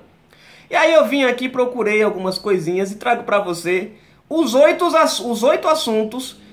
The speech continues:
que possivelmente o P-, a, a, a Folha de São Paulo não perguntará, ou se perguntar, a resposta a gente já conhece. Mas vamos aos fatos na íntegra. Se inscreve, comenta, compartilha, dá aquele like bacana.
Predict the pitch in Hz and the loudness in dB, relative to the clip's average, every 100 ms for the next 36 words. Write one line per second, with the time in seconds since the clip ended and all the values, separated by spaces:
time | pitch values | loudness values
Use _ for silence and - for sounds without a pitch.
0 | - - 131 - - 285 381 381 - 330 | -14 -12 -12 -14 -2 2 4 2 0 -2
1 | 320 294 302 269 254 262 262 262 247 233 | 0 2 2 2 2 2 0 -6 0 0
2 | - - 202 - 202 180 - 190 185 - | 0 -2 0 2 2 0 0 0 0 0
3 | 269 349 269 208 190 196 202 - 127 208 | -4 -6 -2 0 0 0 -8 -4 0 2
4 | - 302 302 269 285 294 240 190 202 220 | 0 0 0 -2 -2 0 2 2 0 0
5 | 254 240 - 220 190 220 285 302 302 220 | 2 2 -4 -8 -4 0 0 0 -4 0
6 | 170 165 180 - - - 180 165 143 - | 2 2 0 -6 -20 -2 0 0 -2 -4
7 | 131 135 143 113 113 123 117 107 - 180 | -4 -2 -6 -6 -6 -8 -8 -6 -4 -4
8 | 143 - - 320 247 320 302 254 277 220 | -4 -4 -2 0 0 0 0 2 2 0
9 | - 214 220 185 190 202 - 285 202 - | -4 -4 -2 -2 -2 -4 -2 0 0 -2
10 | 120 98 95 123 - 185 196 196 202 165 | -4 -4 -8 -10 -4 -2 -2 -4 -4 -2
11 | 180 185 190 196 196 151 180 170 165 165 | -2 -4 -6 -2 0 0 -2 -2 -2 -4
12 | 185 190 170 165 170 165 180 190 - 277 | -4 0 0 0 -2 0 -2 -2 0 2
13 | 196 120 | 2 -2